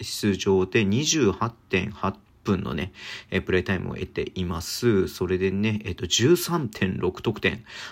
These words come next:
六点七リバウンド、一点一アシスト、一点ゼロスティール、えっと、零点七ブロックショットということですんで、まあ、かなりね、えー、いい選手なんじゃないのかなっていうふうに思われますよね。まあ、日本でっ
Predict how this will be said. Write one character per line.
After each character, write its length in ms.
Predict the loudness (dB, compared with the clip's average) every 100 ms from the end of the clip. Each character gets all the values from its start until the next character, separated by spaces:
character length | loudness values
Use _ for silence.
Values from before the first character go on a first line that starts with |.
| -2
六 180 | -2 0
点 180 | 0
七 240 | 2 2 2
リ 160 | 2
バ 120 | 2 0
ウ 60 |
ン 40 | 0
ド、 80 |
一 80 | -2
点 280 | -4 -4 -4
一 300 | -4 -6 -6 -6
ア 140 | -4
シ 220 | -4 -4
ス 180 | -6 -12 _
ト、 180 | 2 2
一 120 | 2
点 240 | -2 0 0
ゼ 120 | 0
ロ 100 | -2
ス 100 | -6
テ 140 | -4
ィ 260 | 0 0 0
ー 20 |
ル、 280 | 2 2 0
え 180 | -2 -2
っ 40 |
と、 140 | -4 0
零 140 | 2
点 120 | 2
七 240 | -2 -2 0
ブ 160 | 0
ロ 80 | 0
ッ 60 | -2 -4
ク 100 | -4
シ 160 | -2
ョ 80 | -2
ッ 40 | -4 -12 -12
ト 540 | 0 0 2 -2 -6 -8
と 160 | -4
い 100 | -2
う 60 | -2
こ 140 | -4
と 140 | -4 -2
で 140 | -4
す 200 | -6 -6
ん 180 | -8 -6
で、 260 | -4 -4 -6 -12 -12 -4
ま 80 | 0
あ、 40 | 0
か 180 | 0
な 160 | 2 4
り 140 | 2
ね、 300 | 2 2 0 0
え 60 | 0
ー、 20 | 0
い 120 | 0
い 40 |
選 220 | -2 -2
手 120 | -2 -2
な 140 | -4
ん 40 |
じ 100 | -4
ゃ 40 | -4
な 200 | -2 0
い 40 |
の 120 | 0
か 120 | -2 -6
な 120 | -8
っ 40 |
て 80 | -6
い 40 |
う 20 | -6
ふ 40 |
う 20 |
に 60 | -4
思 60 |
わ 60 | -2
れ 80 | -2
ま 120 | -2
す 140 | -4
よ 80 | -8
ね。 220 | -8 -8 0
ま 120 | 0
あ、 40 |
日 140 | 2 0
本 340 | -2 -4 0
で 240 | 0
っ 20 | 0